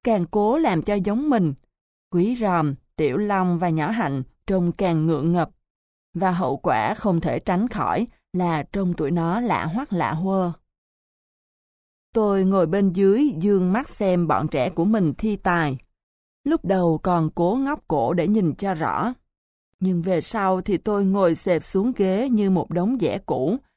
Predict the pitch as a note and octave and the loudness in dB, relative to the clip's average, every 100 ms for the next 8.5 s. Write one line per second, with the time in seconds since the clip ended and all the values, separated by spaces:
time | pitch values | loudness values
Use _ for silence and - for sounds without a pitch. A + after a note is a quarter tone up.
0 | _ _ - F3+ E3+ F3+ D#3 D3+ F#3+ - | _ _ -6 -2 -2 -4 -6 -6 -6 -4
1 | F3 F#3+ C#4 G#3+ F3+ F#3 E3+ D3+ - A#3+ | 0 0 2 0 0 -2 -2 -2 -2 0
2 | A3+ - F3+ G#3+ A#3+ G#3+ B3 A3+ G#3+ G3+ | 0 -2 -2 2 2 2 2 0 0 0
3 | E3+ C#3 - _ _ _ _ _ _ _ | 0 -2 -8 _ _ _ _ _ _ _
4 | _ _ _ _ _ _ - A3+ G3+ G3+ | _ _ _ _ _ _ -4 0 0 0
5 | G#3+ F#3 E3 A#3 A3 G#3 G3 D#3+ F#3 F#3 | 2 2 0 0 0 2 2 2 0 -2
6 | D3+ D3+ - C#4+ - _ _ _ G#3+ A#3 | -2 -4 -2 -2 -4 _ _ _ -6 -4
7 | - B3 C4 E3+ A#2+ C3+ F2 G3+ B3 C#4 | -2 -2 -2 -2 -2 -2 -2 0 0 -2
8 | - A3+ - D#3+ - | -4 -2 0 0 0